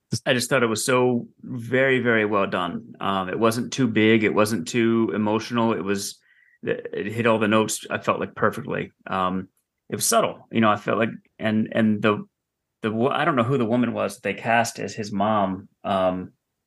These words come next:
Speaker 2: Maribel Verdu, I think. Um,
Speaker 1: Yeah, I'm not familiar with her.
Speaker 2: she had just such this warm
Speaker 1: Mm-hmm.
Speaker 2: heart, just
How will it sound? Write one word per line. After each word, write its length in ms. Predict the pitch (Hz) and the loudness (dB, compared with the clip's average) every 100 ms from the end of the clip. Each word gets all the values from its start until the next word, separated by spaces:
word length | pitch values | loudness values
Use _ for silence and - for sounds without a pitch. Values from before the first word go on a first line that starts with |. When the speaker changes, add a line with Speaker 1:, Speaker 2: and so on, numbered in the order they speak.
| _ _ - - | _ _ -16 -6
Speaker 2:
Maribel 760 | 101 107 117 131 117 113 107 | -2 2 2 2 2 2 0
Verdu, 460 | 98 107 120 139 143 | -2 0 2 2 2
I 60 | 143 | 0
think. 320 | 156 143 - _ _ _ _ _ _ _ | -2 -6 -10 _ _ _ _ _ _ _
Um, 420 | - 107 95 92 - _ - | -8 -6 -6 -8 -14 _ -2
Speaker 1:
Yeah, 80 | |
I'm 60 | 143 | 0
not 160 | 147 135 | 0 0
familiar 260 | 135 131 | 0 2
with 120 | 120 117 | 0 -4
her. 100 | 117 _ _ | -6 _ _
Speaker 2:
she 340 | - - 170 185 | -14 -6 0 2
had 320 | 175 135 123 | 2 0 0
just 260 | 147 147 | -2 0
such 260 | - 143 - | -2 -2 0
this 460 | 131 113 - - _ _ _ _ _ _ _ | 0 2 -2 -4 _ _ _ _ _ _ _
warm 800 | 120 131 139 151 151 151 143 139 _ _ _ _ - | -4 0 4 4 4 0 -2 -6 _ _ _ _ 0
Speaker 1:
Mm-hmm. 180 | 135 143 - - _ _ | 2 2 0 -4 _ _
Speaker 2:
heart, 520 | - - - 165 - - _ _ _ _ _ - | -14 -6 0 0 0 -18 _ _ _ _ _ -6
just 400 | 127 135 160 - | -2 0 0 -2